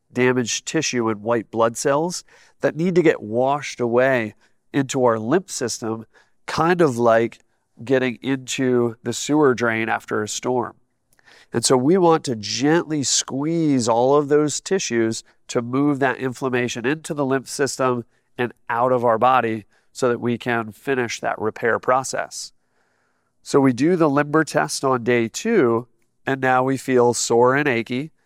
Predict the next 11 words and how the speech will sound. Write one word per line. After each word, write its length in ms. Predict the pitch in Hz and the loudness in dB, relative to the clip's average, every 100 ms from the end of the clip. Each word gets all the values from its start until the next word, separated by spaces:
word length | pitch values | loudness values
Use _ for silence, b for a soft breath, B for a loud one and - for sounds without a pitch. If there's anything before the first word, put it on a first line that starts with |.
| _ _ | _ _
and 140 | - 135 | -2 0
we 100 | 127 | 0
take 280 | - 120 | -2 -4
on 200 | 120 117 | -2 -6
flexibility 640 | 104 127 - 113 120 123 113 | -2 -2 -2 -2 2 2 0
work. 360 | 104 - - _ _ _ _ _ - | -4 -8 -12 _ _ _ _ _ -2
After 300 | 120 - 127 | -2 0 -4
the 80 | |
first 440 | 117 - 127 127 - | -2 0 0 0 -4
flexibility 680 | 151 135 - 120 123 120 123 | 0 0 0 2 4 2 0
piece, 400 | 151 190 - | -2 -2 -4